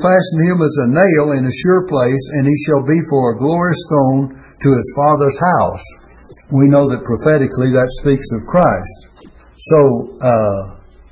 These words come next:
the word pin being translated nail is evident there. And the pins were of brass, of course. And that means they would not rust, they would not, uh, they would be, uh,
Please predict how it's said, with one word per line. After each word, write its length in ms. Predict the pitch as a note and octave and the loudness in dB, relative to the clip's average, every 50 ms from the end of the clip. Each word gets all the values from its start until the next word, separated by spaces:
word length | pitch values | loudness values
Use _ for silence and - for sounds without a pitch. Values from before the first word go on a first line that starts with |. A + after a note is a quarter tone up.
| _ _ - - - - | _ _ -20 -20 -4 -2
the 140 | C#3 C3 | 0 2
word 260 | C3 D3+ E3 D#3+ C#3+ G#2+ - | 2 2 2 0 -2 -2 0
pin 240 | D#3+ E3 E3 D#3 D3 | 0 2 2 2 2
being 240 | C#3 C#3+ C#3 C3 B2 | 2 2 2 2 0
translated 720 | B2+ - D#3 D3 C#3 C#3+ - D3 C#3+ C#3 C3 B2 A#2 G#2+ | 0 2 2 2 2 0 -2 0 2 2 2 0 -4 -4
nail 640 | G2+ A#2 D3+ E3 D3 A#2+ G#2+ G2+ G#2+ C3+ C3+ - - - - - - - B2+ | -2 0 0 2 2 0 -2 -4 -6 -8 -10 -14 -18 -20 -20 -20 -12 -6 -6
is 120 | A#2+ A2+ F#2+ - - - - - - - - - - | -4 -4 -6 -10 -14 -16 -20 -20 -20 -20 -20 -14 -6
evident 400 | - C3+ B2+ A#2 G#2+ A2 G#2+ G2 - | -2 -2 -2 -2 -2 -2 -4 -4 -2
there. 380 | - D3+ D3 A#2 F#2+ F2+ F#2 - - - - - - - - - - - - - | 0 2 2 2 0 -2 -6 -14 -20 -20 -20 -20 -20 -20 -20 -20 -20 -20 -6 -2
And 100 | C3+ C#3 | 0 2
the 80 | C3+ | 2
pins 400 | C3+ C#3+ E3+ G3 G#3+ G#3 F3 D3 | 2 2 2 2 4 2 2 2
were 400 | D3 D#3 D3 C#3 B2+ A#2 A2 - | 0 2 2 2 0 -2 -4 -6
of 240 | - C#3 B2+ A2+ A2 | -2 -2 -2 -2 0
brass, 400 | A#2 D#3 E3+ C#3 C#3 A#2 G#2 - - B2 | 0 2 2 2 2 0 0 -4 -6 -10
of 80 | A2 - | -12 -8
course. 360 | - C3 A2 G2+ - - - - - - _ - - - - - - | -8 -6 -6 -6 -8 -10 -12 -14 -14 -14 _ -20 -20 -20 -20 -12 -6
And 80 | A#2 | -4
that 160 | B2 C3+ C#3 C#3 | -4 -2 0 0
means 240 | C3+ C#3+ C#3 B2+ | 2 2 2 0
they 160 | B2+ B2+ B2 B2 | 0 -2 0 0
would 160 | B2+ - C3 | -2 0 0
not 240 | C3+ C#3 C#3 C3+ B2+ | 2 2 2 0 -2
rust, 480 | A#2+ B2 B2 B2+ C3+ C#3+ - - - | 0 2 2 2 2 2 -2 -4 -6
they 80 | A#2+ A#2 | -6 -6
would 160 | A2 A2+ A2 | -4 -4 -2
not, 240 | A2 A#2+ B2+ B2 A#2 - - - | -2 0 0 -2 -2 -6 -6 -4
uh, 320 | A#2+ A2+ A2 G#2 G#2 - | -2 -2 -2 -4 -6 -6
they 80 | A#2 A2+ | -6 -4
would 180 | A2 A2 G#2 G#2 | -4 -4 -4 -2
be, 160 | A#2+ B2 B2 A#2 A2 G2+ - | -2 0 0 0 -2 -4 -8
uh, 400 | - B2+ A2 G#2 G#2+ G#2 - - | -10 -8 -8 -8 -8 -8 -10 -12